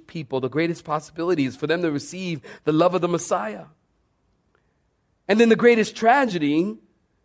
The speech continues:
"But you were not willing." This is rejected love. And there's nothing that hurts worse. Perhaps you will say amen to this. There's nothing that hurts worse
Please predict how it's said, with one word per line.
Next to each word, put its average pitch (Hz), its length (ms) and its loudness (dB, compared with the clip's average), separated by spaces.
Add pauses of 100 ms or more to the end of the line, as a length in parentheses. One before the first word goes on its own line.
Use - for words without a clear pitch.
(400)
"But 175 280 -2
you 214 200 0
were 254 240 0
not 165 480 -2
willing." 175 840 -2 (920)
This 247 180 0
is 240 140 -4
rejected 190 640 -4
love. 175 440 -6 (720)
And 190 140 4
there's 190 180 6
nothing 254 400 2
that 233 120 4
hurts 208 340 0
worse. 180 260 2
Perhaps 180 400 -2
you 190 120 -6
will 156 100 -2
say 180 280 0
amen 170 200 0
to 175 80 -4
this. 147 360 -2 (240)
There's 165 220 4
nothing 196 280 2
that 156 160 2
hurts 180 420 -2
worse 135 640 -2